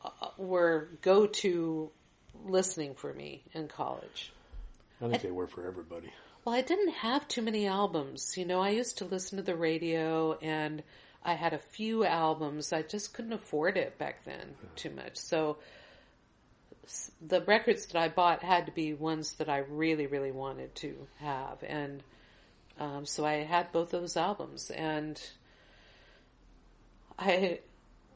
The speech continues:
Speaker 1: so to listen to these songs from the standpoint of an old person,
Speaker 2: Mm.
Speaker 1: because I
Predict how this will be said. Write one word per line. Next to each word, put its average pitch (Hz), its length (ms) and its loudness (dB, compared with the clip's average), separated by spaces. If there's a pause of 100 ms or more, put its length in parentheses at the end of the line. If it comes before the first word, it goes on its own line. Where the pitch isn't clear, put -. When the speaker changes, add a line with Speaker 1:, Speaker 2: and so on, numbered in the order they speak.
(440)
Speaker 1:
so 202 320 6
to 196 360 2
listen 285 480 6
to 233 140 2
these 196 320 4
songs 160 1000 -2 (180)
from 190 220 2
the 185 80 2
standpoint 196 800 2
of 147 80 -4
an 151 100 -2
old 165 360 4
person, - 420 -6
Speaker 2:
Mm. - 200 -18
Speaker 1:
because 202 320 -2
I 302 280 2